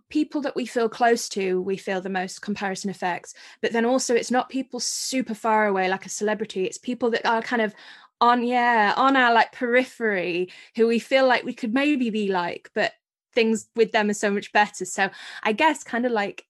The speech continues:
I don't like really using the word influencers because it just covers so much, but maybe kind of that, that's where influencers lie. And, uh, so that was interesting, where in our social sphere the most comparison happens.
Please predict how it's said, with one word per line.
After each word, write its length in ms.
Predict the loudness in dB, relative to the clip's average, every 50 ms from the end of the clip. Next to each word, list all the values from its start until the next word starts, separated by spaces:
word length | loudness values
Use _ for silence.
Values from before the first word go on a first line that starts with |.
| _ -6
I 60 | -4
don't 200 | -2 -2 -2 0
like 160 | -2 -2 0
really 240 | 0 0 2 2 2
using 220 | 0 -2 -2 -2
the 60 | -2 -2
word 140 | -4 -6 -8 -10
influencers 760 | -10 -10 -10 -12 -12 -10 -10 -10 -10 -10 -8 -8 -8 -8 -10
because 220 | -14 -12 -12 -12 -12
it 60 | -12 -12
just 240 | -12 -12 -14 _ _ -20
covers 360 | -16 -10 -10 -8 -8 -8 -10
so 400 | -10 -6 -6 -4 -4 -4 -6 -8 -10
much, 440 | -10 -8 -8 -8 -8 -8 -10 -12 -6 -4
but 160 | -4 -4 -4 -10 -20 -20 -20 -16 -8 -2
maybe 340 | 0 0 0 0 -2 -4
kind 220 | -6 -6 -6 -6 -6
of 100 | -6 -8 -10 -14 -16 -8 -2
that, 180 | -2 -2 0 0
that's 280 | -2 -2 -4 -4 -6 -6
where 160 | -4 -4 -4 -2
influencers 760 | -2 -2 -2 -2 -4 -8 -6 -6 -8 -10 -10 -12 -12 -12 -10
lie. 400 | -10 -8 -8 -8 -10 -10 -12 -14 _ _ _ _ -8
And, 240 | -4 -4 -2 -2 -2
uh, 240 | -2 -2 -2 -4 -4
so 140 | -6 -8 -2
that 200 | 0 0 2 2
was 120 | 0 -2
interesting, 640 | -2 -4 -4 -6 -8 -12 -12 -12 -10 -10 -10 -10 -12 -14 -12
where 480 | -10 -4 0 2 4 4 4 2 0
in 200 | -2 -4 -4 -6
our 320 | -6 -6 -6 -6 -8 -10 -12 -16 -20 -20 -20 -20 _ _ _ _ _ -18
social 460 | -10 -4 0 0 0 0 0 -4 -6 -6
sphere 640 | -6 -8 -6 -6 -4 -4 -4 -4 -6 -4 -6 -6 -8 _ -10
the 60 | -8
most 240 | -4 -4 -6 -6 -6
comparison 500 | -10 -10 -8 -8 -8 -8 -8 -10 -12 -12
happens. 680 | -10 -12 -12 -14 _ -18 -16 -12 -12 -12 -12 -12 -16